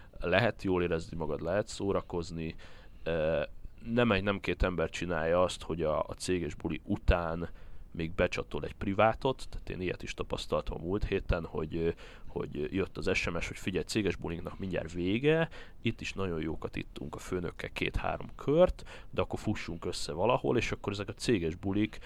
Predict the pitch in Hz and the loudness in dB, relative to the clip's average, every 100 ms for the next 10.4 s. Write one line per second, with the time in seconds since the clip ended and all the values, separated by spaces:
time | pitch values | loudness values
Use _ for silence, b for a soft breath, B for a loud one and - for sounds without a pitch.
0 | B B - 92 - 101 - - - - | B B 0 2 4 2 2 -4 -6 -2
1 | 78 78 80 80 - - B B - - | 0 2 2 0 -2 -8 B B -4 -2
2 | 95 87 71 - 220 226 - 117 113 101 | 0 0 0 2 2 2 4 4 4 0
3 | 95 101 - 92 - 80 - - 78 80 | 0 -2 -2 -4 -4 -4 -4 -4 -2 0
4 | 82 76 - - B B B - 98 120 | 0 0 0 -2 B B B -2 4 6
5 | 120 - - - - - - 85 85 - | 6 2 -2 -4 -4 -10 -4 -2 -2 -8
6 | - 76 76 - - - - - - - | -8 -6 -6 -6 -6 -4 -2 -2 -4 -8
7 | - - - 92 78 73 - - 80 80 | -16 -14 -8 -4 -4 -4 -6 -4 -4 -2
8 | 127 - 127 127 120 104 - 98 92 87 | -2 0 2 4 4 2 0 -4 -4 -2
9 | 87 90 - 90 82 90 87 90 85 82 | 0 0 0 -4 -2 -2 -2 -2 -2 -4
10 | 82 - 85 85 | -6 -6 -4 -2